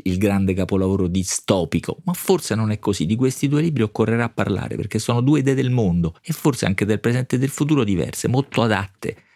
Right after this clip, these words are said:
a come parla con i libri di Timbuktu, questi due grandi libri. Però tra i due litiganti noi scegliamo il terzo, perché c'è Kurt Vonnegut al diciottesimo posto, c'è una posizione molto alta con Mattatoio numero cinque. Abbiamo fatto appena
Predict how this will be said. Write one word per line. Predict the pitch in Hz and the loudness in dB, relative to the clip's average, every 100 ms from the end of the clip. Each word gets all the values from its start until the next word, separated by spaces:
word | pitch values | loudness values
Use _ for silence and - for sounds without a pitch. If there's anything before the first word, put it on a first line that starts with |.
| _ _ _ | _ _ _
a | - 104 | -10 -2
come | 104 98 95 - | 2 4 2 0
parla | - 101 85 | -2 0 0
con | 87 101 101 - | 2 2 0 0
i | 104 | 2
libri | 101 98 95 | 2 0 0
di | 82 | 0
Timbuktu, | 98 92 98 - - 85 - | 0 0 -4 -2 -2 -2 -2
questi | - 85 - 95 | -2 -2 0 2
due | 101 92 | 2 2
grandi | 95 95 95 92 | 2 2 4 2
libri. | 78 - - - | 2 -2 -8 -2
Però | 165 113 - | 0 0 0
tra | 127 | 0
i | 139 | 2
due | 160 | 2
litiganti | 123 104 117 107 95 104 | 2 2 2 2 0 -2
noi | 117 | -2
scegliamo | - 95 95 95 95 - _ _ _ - | -2 0 2 2 2 -2 _ _ _ 2
il | 120 113 | 2 4
terzo, | 143 117 - | 0 2 0
perché | 95 - 104 | 0 0 -2
c'è | - 98 | -2 -2
Kurt | 131 113 | -2 0
Vonnegut | 127 127 90 78 80 | 0 0 0 -2 -4
al | 90 | -2
diciottesimo | 95 110 113 - 147 117 90 | 0 2 0 0 0 0 0
posto, | 110 113 - - | 0 -2 -4 -8
c'è | - - | -6 -6
una | 64 | -6
posizione | 92 92 92 101 92 | -4 -4 0 0 2
molto | 117 107 113 | 2 2 0
alta | 127 90 | 0 0
con | 87 | 0
Mattatoio | 90 - 95 98 98 | 0 0 2 2 2
numero | 95 107 | 2 2
cinque. | 117 78 82 - | 0 -2 -4 -6
Abbiamo | 90 82 82 | -2 0 0
fatto | 87 - 92 _ _ | -2 -2 -8 _ _
appena | - - 101 92 85 | -6 0 2 2 0